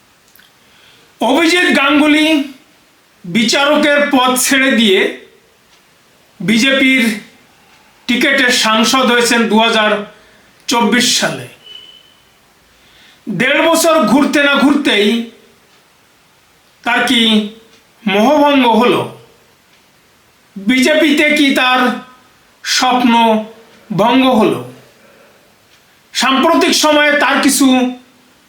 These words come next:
বিস্ফোরক মন্তব্য সেই প্রশ্ন উস্কে দিয়েছে।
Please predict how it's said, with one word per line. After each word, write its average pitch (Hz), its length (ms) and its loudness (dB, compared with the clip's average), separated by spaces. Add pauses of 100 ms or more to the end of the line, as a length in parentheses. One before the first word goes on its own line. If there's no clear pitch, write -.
(120)
বিস্ফোরক 269 680 0
মন্তব্য 202 840 0 (760)
সেই 262 400 -2
প্রশ্ন 233 320 0 (880)
উস্কে 269 340 -2
দিয়েছে। 139 500 -4